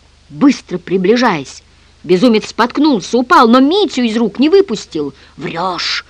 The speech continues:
шептал он, подтаскивая мальчика к проруби. «Мирон Любавин свой долг знает!» Видно, понял, что не успеет утопить. Схватил Митю обеими руками за шею, но сжать не сжал. Налетел Данила, отодрал Любавина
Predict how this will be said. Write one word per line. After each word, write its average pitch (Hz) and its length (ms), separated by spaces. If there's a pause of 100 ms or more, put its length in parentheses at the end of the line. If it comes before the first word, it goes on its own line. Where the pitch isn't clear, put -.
(120)
шептал - 480
он, 156 120
подтаскивая 175 800
мальчика 175 420
к - 60
проруби. 165 500 (280)
«Мирон 196 460
Любавин 214 560
свой 220 300
долг 208 320
знает!» 196 560 (720)
Видно, 170 340
понял, 170 380
что - 200
не 147 120
успеет 165 480
утопить. - 540 (380)
Схватил 196 460
Митю 214 280
обеими 208 300
руками 214 360
за 202 140
шею, 240 380 (340)
но 247 180 (100)
сжать 247 360 (100)
не 254 180
сжал. 233 460 (640)
Налетел 190 680
Данила, 160 540 (560)
отодрал 196 560
Любавина 170 540